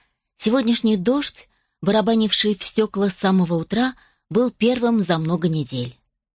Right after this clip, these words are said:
Погода изменилась резко и бесповоротно. В воздухе запахло осенью. Летнее тепло осталось позади. "Пока, Джордж, присматривай за домом",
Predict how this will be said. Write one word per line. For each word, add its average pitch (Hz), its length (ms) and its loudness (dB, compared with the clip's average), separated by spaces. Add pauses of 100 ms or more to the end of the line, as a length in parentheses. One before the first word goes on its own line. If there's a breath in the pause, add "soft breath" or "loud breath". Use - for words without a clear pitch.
(520)
Погода 233 340 0
изменилась 226 540 2
резко 214 380 0
и 208 200 0
бесповоротно. 160 960 -2 (320)
В 151 100 -2
воздухе 185 480 0
запахло 165 640 -2
осенью. 127 680 -6 (400)
Летнее 151 400 0
тепло 196 460 -4 (160)
осталось 170 560 -6
позади. 123 560 -12 (1800)
"Пока, 269 300 2
Джордж, 240 540 0 (200)
присматривай 254 680 0
за 262 160 2
домом", 208 500 0